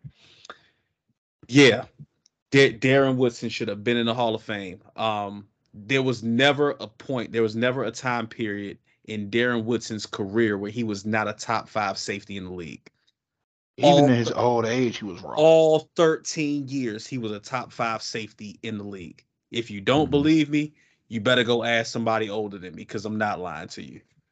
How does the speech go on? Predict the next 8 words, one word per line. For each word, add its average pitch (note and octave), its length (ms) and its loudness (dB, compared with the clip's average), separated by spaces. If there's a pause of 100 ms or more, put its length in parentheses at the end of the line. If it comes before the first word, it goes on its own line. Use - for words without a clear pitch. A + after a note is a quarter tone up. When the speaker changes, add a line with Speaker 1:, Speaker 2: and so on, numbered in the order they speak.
(460)
Speaker 2:
They E3+ 140 0
can D3 120 2
ask C#3 260 4
my C3 160 4
old G#2 300 -2
ass. F2 300 -8 (600)
Um, A2+ 640 2 (1120)
yeah, C3 300 0